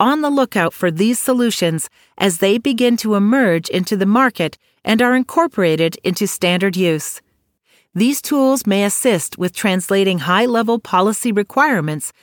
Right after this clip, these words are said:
into actionable controls, assessments of system impact,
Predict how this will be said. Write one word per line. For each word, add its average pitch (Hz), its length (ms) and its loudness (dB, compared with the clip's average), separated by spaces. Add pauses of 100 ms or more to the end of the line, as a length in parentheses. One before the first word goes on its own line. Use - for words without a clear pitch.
(200)
into 226 380 0 (100)
actionable 226 540 0
controls, 170 760 0 (380)
assessments 220 680 -2
of 180 120 -2
system 226 440 -2
impact, 190 600 -2